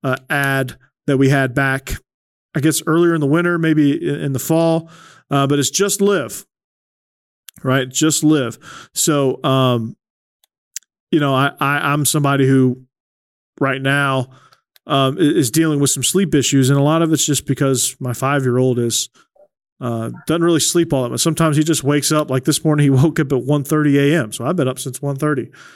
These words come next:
Um, and he decided to have a poop-pocalypse. So, um, you know, I, I, I deal with it when I, I, when both your kids were born, I'm sure you dealt with sleep,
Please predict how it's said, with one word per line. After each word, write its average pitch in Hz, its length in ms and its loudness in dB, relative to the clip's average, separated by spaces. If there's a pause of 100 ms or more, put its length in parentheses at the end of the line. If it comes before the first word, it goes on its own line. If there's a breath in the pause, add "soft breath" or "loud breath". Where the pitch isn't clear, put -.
(400 loud breath)
Um, 120 480 -4 (340)
and 123 160 -6
he 135 100 -2
decided 131 360 0
to 127 60 0
have 127 120 -2
a 120 60 -2
poop-pocalypse. 160 760 -4
So, 131 340 0 (560 loud breath)
um, 139 520 -2 (140)
you 170 60 2
know, 160 120 2
I, 156 340 -2
I, 175 160 -2
I - 40 0
deal 170 220 2
with 165 160 0
it 175 200 0
when 147 380 -2
I, 147 180 0
I, 185 140 -8
when 139 240 0
both 170 220 2
your 180 140 2
kids 175 240 -2
were 160 60 2
born, 147 320 2
I'm 147 60 0
sure 143 200 0
you 151 140 2
dealt 151 200 -2
with 139 120 0
sleep, 147 280 0